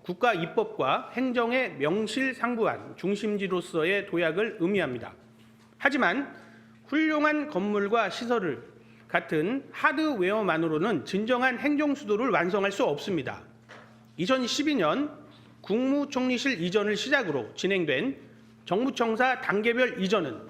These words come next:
우리 시의 외형을 키우는 데 기여했지만 그 성장이 지역 인재 채용 확대에 긍정적인 영향을 미쳤는지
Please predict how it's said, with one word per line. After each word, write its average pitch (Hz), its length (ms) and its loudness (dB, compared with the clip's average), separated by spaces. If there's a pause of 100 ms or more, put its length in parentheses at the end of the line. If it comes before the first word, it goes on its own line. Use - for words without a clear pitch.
(120)
우리 208 320 0
시의 233 400 0
외형을 165 640 0
키우는 247 420 -2
데 208 140 2
기여했지만 180 880 -2 (520)
그 - 160 0
성장이 262 720 2
지역 233 420 0
인재 208 240 2
채용 220 400 -2
확대에 180 680 -2
긍정적인 247 1040 0
영향을 185 460 0
미쳤는지 156 600 -2